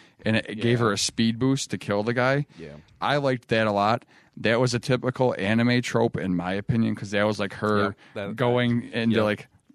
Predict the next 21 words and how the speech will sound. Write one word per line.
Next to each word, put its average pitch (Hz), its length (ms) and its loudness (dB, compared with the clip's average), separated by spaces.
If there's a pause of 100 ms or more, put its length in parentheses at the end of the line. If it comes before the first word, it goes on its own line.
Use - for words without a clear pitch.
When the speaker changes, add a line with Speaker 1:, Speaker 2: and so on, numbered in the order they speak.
(220)
Speaker 2:
Hundred 95 360 -10
percent. 90 380 -2
Speaker 1:
Super 127 240 4
Saiyan, 110 400 2
or 113 140 0
there's, 117 200 0
like, 117 60 -2
Speaker 2:
Hundred 113 140 2
percent. - 120 -4
Speaker 1:
some 107 380 0
transformation. 98 960 -4 (440)
I 123 160 -2
liked 117 340 -4
that 104 160 0
a 98 40 -2
lot 90 260 -4
personally. 73 680 -10 (2750)
Um, 139 640 4
Speaker 2:
What's 139 140 2
next? - 260 -12 (140)
Uh, 95 100 -12